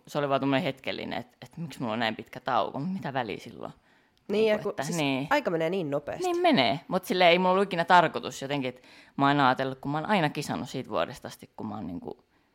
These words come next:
Speaker 1: aloittanut kisaamisen, niin mulla ei ikinä käynyt mielessäkään, että mulla tulee joskus joku kahden vuoden tauko, ja sit mä vielä jatkan, niinku, kisaamista, että jos tulee, niin sit mä en enää jatka. Jotenkin tommonen on ollut silloin nuorempana, silloin kaksituhatta kuusitoista, seitsemäntoista.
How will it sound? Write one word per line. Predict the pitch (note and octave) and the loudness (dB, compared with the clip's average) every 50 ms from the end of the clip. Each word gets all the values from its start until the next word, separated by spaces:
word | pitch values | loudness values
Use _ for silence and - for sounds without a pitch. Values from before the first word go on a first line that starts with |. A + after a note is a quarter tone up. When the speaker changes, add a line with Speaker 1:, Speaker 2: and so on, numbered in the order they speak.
| _ _ _ _ _ _ _ _ _ _ | _ _ _ _ _ _ _ _ _ _
Speaker 1:
aloittanut | - A2 C#3 - - - G#3 G#3 - - | -6 -6 -6 -4 -4 -4 -4 -4 -4 -6
kisaamisen, | - - - - - - - - - - - _ _ _ _ _ _ _ _ - | -10 -14 -14 -12 -12 -12 -12 -12 -12 -12 -14 _ _ _ _ _ _ _ _ -4
niin | - D#3 | -2 2
mulla | D#3 D#3+ E3 | 4 4 4
ei | E3 - | 2 2
ikinä | F3 G#3 - G#3+ F3+ E3 | -2 -2 0 0 0 0
käynyt | D3+ D#3+ D3+ D#3 E3 E3 | 0 0 0 0 -2 -2
mielessäkään, | F3 F#3+ G3 F3+ D#3+ D3 D3+ - D3+ - - A#2+ | 0 0 2 2 2 2 0 -4 -6 -6 -4 -4
että | B2 B2+ | -4 -4
mulla | B2+ B2+ | -6 -6
tulee | - C3+ B2+ A#2+ | -4 -2 -2 -2
joskus | B2 B2 - - - - | -2 -4 -8 -18 -18 -16
joku | - - - A2+ | -16 -14 -14 -12
kahden | - - B2 A#2+ A#2+ | -10 -6 -6 -4 -4
vuoden | A#2 A2+ A2 A#2+ B2 | -2 -2 -4 -4 -2
tauko, | - C#3+ C#3 B2+ A#2 A2+ B2+ - E3+ E3+ E3+ - _ _ _ _ _ _ _ - | 0 2 4 4 4 4 2 2 2 0 0 -2 _ _ _ _ _ _ _ -6
ja | - C3+ | -6 -4
sit | B2+ - D#3+ B2 | -4 -4 -6 -4
mä | B2 A#2 | -4 -2
vielä | A#2 A2+ A#2+ | 0 0 2
jatkan, | C#3 E3 E3 D#3 - - A#2+ F2+ D#2+ | 4 2 2 2 0 -6 -6 -4 -4
niinku, | D#2 D#2 D2+ | -6 -8 -10
kisaamista, | - - - - - - - - - C#3+ - - | -12 -16 -18 -14 -12 -12 -10 -10 -12 -12 -12 -10
että | B2 - | -8 -8
jos | C3 C#3 | -8 -6
tulee, | - - D3 B2+ A#2 A2+ A2 | -4 -2 0 2 2 2 2
niin | G#2+ A2+ | 0 -4
sit | - - - | -8 -10 -10
mä | D#2 D#2 | -8 -8
en | C2+ | -6
enää | D2 D#2+ F2+ G#2+ | -6 -4 -4 -6
jatka. | G2 - - _ - - D#3 | -6 -8 -12 _ -16 -12 -10
Jotenkin | C#3+ C3 C#3 B2+ B2 | -8 -6 -6 -6 -4
tommonen | - - C#3+ C#3 C3+ C3 B2 | 0 0 2 2 2 2 2
on | B2 | 0
ollut | B2 A#2+ - | -2 -4 -6
silloin | - - B2 B2 B2 B2 - - | -10 -10 -8 -8 -8 -8 -8 -6
nuorempana, | - F#3 F#3+ D3+ A#2+ G#2+ F2 D#2 D#2+ - - C2 D#2+ A#2+ C#3+ - _ | 0 2 6 6 6 4 2 -2 -4 -4 -4 -4 -4 -8 -10 -14 _
silloin | - - - - - | -18 -16 -14 -14 -14
kaksituhatta | - - - - - - - _ | -14 -16 -16 -16 -20 -20 -20 _
kuusitoista, | - - C#2 - - _ - - - - - - | -18 -16 -16 -16 -16 _ -14 -14 -14 -14 -18 -20
seitsemäntoista. | - - - _ - D#3 D3 D3+ D3+ E3+ F3 F3 - _ | -18 -18 -18 _ -10 -8 -6 -4 -2 -4 -4 -4 -6 _